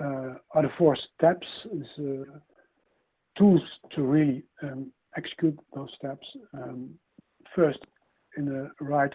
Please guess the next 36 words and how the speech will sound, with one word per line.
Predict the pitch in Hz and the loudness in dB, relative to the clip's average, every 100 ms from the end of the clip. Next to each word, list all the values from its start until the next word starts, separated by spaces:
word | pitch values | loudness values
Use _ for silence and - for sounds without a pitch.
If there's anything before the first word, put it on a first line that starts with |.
| - | -8
upper | 151 123 | -14 -8
corner, | - 165 135 135 | 0 0 0 -2
we | 147 123 - | -4 -4 -4
see, | 143 123 _ _ _ _ _ _ _ _ - | -4 -4 _ _ _ _ _ _ _ _ -8
this | 160 | -8
is | 160 | -6
for | - | -4
the | 139 | 0
quick, | - 175 - - - - | 2 2 0 -14 -12 -8
the | |
quick | - 175 - | -2 -2 0
scan, | - 160 190 196 - _ - | 2 4 2 -2 -10 _ 2
if, | 180 170 | 2 2
what | 135 156 | 0 2
is | 160 139 | 2 -2
the | 135 | -6
potential | 143 156 165 156 143 | -4 2 2 4 4
within | 135 151 139 | 4 4 4
the | 135 135 131 - - - _ - | 4 2 -2 -6 -18 -20 _ -20
specific | - 160 160 139 | -12 -8 -6 0
company | - 180 175 139 127 - _ _ - - | 4 6 6 4 4 -6 _ _ -8 4
for | 151 | 4
motor | 147 156 | 6 2
systems. | 151 170 - 170 190 - _ _ _ _ - _ _ _ _ _ - | 0 -6 -4 -6 -6 -12 _ _ _ _ -20 _ _ _ _ _ -6
Um, | 143 139 139 143 - | -4 -2 -2 -4 -6
secondly, | - 202 160 147 135 143 | -2 0 4 4 2 -2
there's | 147 131 | -4 -4
a | - _ _ _ _ - | -12 _ _ _ _ 6
tool | 233 151 123 - | 8 8 4 -4
for | 156 135 131 - | 0 0 0 -6
the | 135 | -4
motor | 120 151 165 | 4 4 4
list | 139 123 - - | 0 -2 -6 -20
itself. | - 147 180 - _ 139 - | -10 -4 -4 -6 _ -20 -10
It's | 147 - | -10 -4
called | 139 | -4